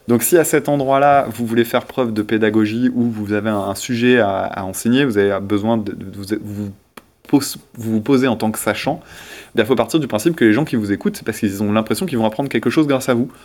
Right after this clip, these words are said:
Donc en fait, c'est pas un problème. Vous, vous, vous vous situez à cet endroit-là peut-être comme quelqu'un qui vient dispenser un savoir. À partir de là, ben, juste, euh,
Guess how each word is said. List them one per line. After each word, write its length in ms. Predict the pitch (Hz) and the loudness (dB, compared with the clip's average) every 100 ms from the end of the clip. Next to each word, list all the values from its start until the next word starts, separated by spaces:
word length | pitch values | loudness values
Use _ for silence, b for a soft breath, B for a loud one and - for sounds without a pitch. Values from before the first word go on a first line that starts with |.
| B B - | B B -2
Donc 120 | 104 | 2
en 60 | 110 | 4
fait, 120 | 156 | 4
c'est 120 | 117 | 2
pas 100 | 143 | 2
un 80 | 156 | 0
problème. 480 | - 156 135 143 101 | 2 2 4 2 -2
Vous, 200 | 107 110 | -2 -2
vous, 160 | 107 107 | -2 -2
vous 240 | 107 110 | -2 -2
vous 200 | 107 107 | 0 -2
situez 460 | 107 131 - 127 165 | -2 -6 -2 0 0
à 100 | 135 | 0
cet 240 | 123 117 | 0 0
endroit-là 420 | 127 110 113 135 | 0 2 2 2
peut-être 300 | 175 117 165 | -2 -2 -2
comme 200 | - 123 | 0 -2
quelqu'un 280 | 113 110 165 | 0 -2 -2
qui 140 | 160 120 | -2 0
vient 140 | 139 | 0
dispenser 500 | 127 135 - 135 - | -2 -4 -4 -4 -2
un 80 | 127 | -2
savoir. 360 | - 110 156 B B - | 0 0 0 B B -2
À 100 | 123 | 0
partir 300 | 120 117 135 | 0 2 2
de 100 | 120 | 4
là, 160 | 120 151 | 4 4
ben, 140 | 101 B B B B - | 0 B B B B -8
juste, 400 | 104 135 - 113 | -2 -2 0 2
euh, 180 | 101 | 0